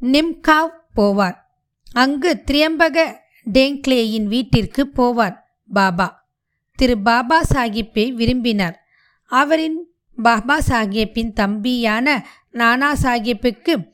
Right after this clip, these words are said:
இரண்டாவது திருமணம் முடித்தும் குழந்தைகள் ஏதும் இல்லை.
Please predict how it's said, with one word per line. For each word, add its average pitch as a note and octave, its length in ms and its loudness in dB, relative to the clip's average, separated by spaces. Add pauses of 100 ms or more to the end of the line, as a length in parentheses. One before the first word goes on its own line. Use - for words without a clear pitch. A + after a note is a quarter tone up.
(320)
இரண்டாவது C#4+ 720 0 (100)
திருமணம் B3+ 560 -2
முடித்தும் G#3+ 540 -4
குழந்தைகள் C4+ 720 0 (160)
ஏதும் A3+ 420 -2 (140)
இல்லை. B3 360 0